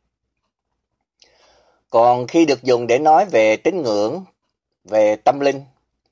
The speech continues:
thì đức tin là cái sự hoàn toàn tin vào Thiên Chúa, hay là tin vào một thần linh nào đó, hay là tin vào tín lý của một tôn giáo nào đó, dựa trên nhận thức thuộc linh hơn là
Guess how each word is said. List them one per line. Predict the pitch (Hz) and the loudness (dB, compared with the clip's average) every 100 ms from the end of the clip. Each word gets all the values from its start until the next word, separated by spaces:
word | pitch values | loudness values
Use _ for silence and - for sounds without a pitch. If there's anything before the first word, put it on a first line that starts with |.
| _ _ | _ _
thì | 120 104 101 | -8 -6 -6
đức | 127 160 | -8 -6
tin | 147 135 131 131 _ | -6 -6 -8 -16 _
là | 107 98 95 | -8 -6 -6
cái | |
sự | 143 104 104 | -6 -6 -6
hoàn | 104 117 113 | -4 -2 -2
toàn | 107 110 110 110 | 0 0 0 -2
tin | - 151 | -6 -2
vào | 123 107 101 | 2 2 0
Thiên | 139 131 | -8 -8
Chúa, | 139 143 185 - _ _ _ _ _ _ _ | -4 -2 -2 -6 _ _ _ _ _ _ _
hay | - 139 | -2 2
là | 123 107 | 2 0
tin | - 160 139 | 0 0 2
vào | 110 | 0
một | 110 - | 0 -6
thần | 131 113 | -8 -4
linh | 131 143 | -4 -2
nào | 113 95 | -2 2
đó, | 101 117 170 - _ _ | 4 4 2 -4 _ _
hay | 131 | -4
là | 127 101 _ | -2 -2 _
tin | 151 147 | -6 -2
vào | 120 95 95 | 0 2 0
tín | - 147 | -2 -4
lý | 151 160 | -2 -2
của | 175 | -4
một | 135 92 | -10 -6
tôn | 117 123 | -6 -2
giáo | 117 127 | 0 0
nào | 165 101 87 | -2 -6 -2
đó, | 95 110 160 _ _ _ | 0 0 -2 _ _ _
dựa | 107 104 110 104 104 | -20 -8 -4 -2 -2
trên | 139 131 120 | -2 -2 -2
nhận | 107 92 101 | -6 -6 -10
thức | 165 - | -12 -10
thuộc | 117 98 | -10 -4
linh | 120 117 113 _ _ _ _ | -4 -4 -10 _ _ _ _
hơn | 131 123 | 0 2
là | 120 95 87 | 2 0 0